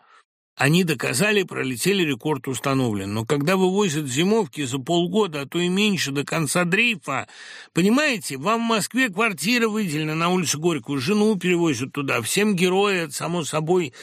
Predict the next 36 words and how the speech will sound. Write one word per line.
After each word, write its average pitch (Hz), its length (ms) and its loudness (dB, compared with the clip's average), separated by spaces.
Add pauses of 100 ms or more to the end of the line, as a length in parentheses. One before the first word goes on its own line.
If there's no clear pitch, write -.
(260)
Про 190 200 2
денежные 214 480 2
выплаты 208 480 0
не 190 100 4
говорю, 196 380 2
неважно 185 520 0
это, 147 280 -4
речь 170 260 0
идет 175 260 0
о 180 60 2
вашей 180 340 0
жизни. 160 360 2
Но 151 120 0
вот 165 180 0
здесь 151 420 0
с - 120 -8
вами 190 320 0
я 180 320 0
останусь 196 460 -2
до 175 120 0
конца. 175 560 0 (320)
Улетать 180 460 2
не 160 140 -10
собираюсь, 180 500 0
мы 147 120 -6
книгу 202 320 0
с - 100 -2
вами 160 160 2
напишем. 139 500 -2
Я 175 180 2
вам 214 180 0
гарантирую 208 680 0
издание 196 340 0
любой 196 320 2
вашей 147 340 -4
книги. 104 400 -8